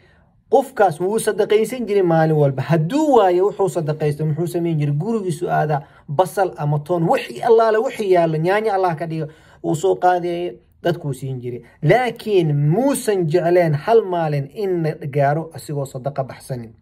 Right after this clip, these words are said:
Adiga marka hadduu Ilaahay subxaanahu wa tacaala wax ku siiyo, waxaan rabaa inaan ku weydiiyo,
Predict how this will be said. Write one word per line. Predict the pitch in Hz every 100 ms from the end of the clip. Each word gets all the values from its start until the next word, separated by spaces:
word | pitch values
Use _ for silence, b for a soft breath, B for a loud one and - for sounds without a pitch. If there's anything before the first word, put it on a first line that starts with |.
| _ b b b -
Adiga | 202 277 226
marka | 180 156
hadduu | 156 180
Ilaahay | 185 196
subxaanahu | 147 156 147
wa | 139
tacaala | 135 135 143
wax | 226
ku | - 196
siiyo, | - 143
waxaan | 185 208 175
rabaa | 170
inaan | 202 202
ku | 285
weydiiyo, | 202 151 143